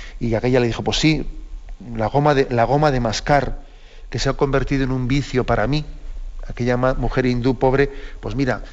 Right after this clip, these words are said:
tenía ese vicio de que la goma de mascar estaba todo el día dando, dándole vueltas, pues sería también un poco para matar los nervios, ¿no?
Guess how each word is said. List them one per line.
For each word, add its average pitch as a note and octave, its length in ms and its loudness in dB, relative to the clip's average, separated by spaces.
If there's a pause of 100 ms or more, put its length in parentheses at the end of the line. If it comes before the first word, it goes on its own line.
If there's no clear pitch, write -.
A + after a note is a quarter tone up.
tenía B2 280 0
ese B2 180 0
vicio C3+ 260 2
de A#2+ 80 2
que B2 120 2
la A2+ 80 4
goma B2+ 240 2
de B2+ 60 2
mascar B2+ 300 0
estaba C#3+ 300 2
todo C3+ 140 2
el A#2+ 80 4
día B2 100 4
dando, A#2+ 160 2
dándole B2 260 2
vueltas, B2 520 2 (760)
pues A2+ 140 -4
sería A#2+ 280 4
también C3 240 2
un B2+ 80 0
poco B2+ 220 2
para A#2+ 140 4
matar A#2 320 2
los A2 140 0
nervios, A#2+ 420 0
¿no? C3 160 -4